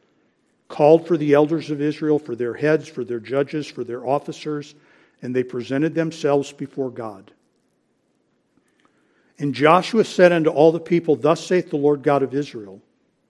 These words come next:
Your fathers dwelt on the other side of the flood in old time, even Terah, the father of Abraham, the father of Nachor, and they served other gods."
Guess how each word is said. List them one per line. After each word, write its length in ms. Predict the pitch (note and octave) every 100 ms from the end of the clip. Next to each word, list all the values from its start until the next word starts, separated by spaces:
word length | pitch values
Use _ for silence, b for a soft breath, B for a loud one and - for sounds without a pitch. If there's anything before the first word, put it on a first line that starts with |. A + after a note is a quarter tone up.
| _ _ _ _ _ -
Your 120 | C#3
fathers 480 | - D#3 F3+ F#3 -
dwelt 400 | D#3 D#3 D#3+ D#3+
on 120 | B2+
the 160 | B2+ B2+
other 160 | D3
side 320 | E3+ - D3+ D3
of 60 |
the 80 | C3
flood 400 | - C#3 C#3 C#3+
in 200 | B2 B2
old 260 | B2+ D3 D#3
time, 420 | C#3+ A2 - G2+ _ _ _ _ _ _ _ -
even 320 | D#3 E3+ F3+
Terah, 580 | - - F#3 D3 G2 G2 _ _ _ _ _ -
the 100 | C#3
father 520 | - D3 E3 F#3+ F#3+
of 120 | F#3 D#3+
Abraham, 580 | E3+ E3 C#3 D3 D3+
the 100 | B2+
father 460 | B2 - D3 D#3+ E3
of 140 | C3
Nachor, 720 | A#2+ C3+ C#3+ D3 A2 G2+ G2 G2+ _ _ _ _ -
and 260 | C#3 B2+
they 500 | A2+ D3+ F3 F#3+ - -
served 1300 | - - - G#3 G3+ E3 B2+ A#2 A2+ A2+ A#2+ - - _ _ _ _ _ _ _ -
other 200 | B2 C3
gods." 640 | C#3 B2 G2 F#2+ -